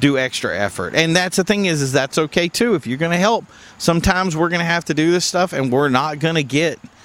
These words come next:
any bonuses at it. We're not gonna get even a pat on the back.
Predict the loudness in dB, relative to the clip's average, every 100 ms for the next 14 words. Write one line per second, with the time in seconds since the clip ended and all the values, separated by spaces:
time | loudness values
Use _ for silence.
0 | -20 -8 0 2 2 2 0 -2 -2 -2
1 | -2 -2 0 0 -2 -4 -2 0 0 0
2 | -2 -2 -2 -2 -2 -2 -2 -4 -8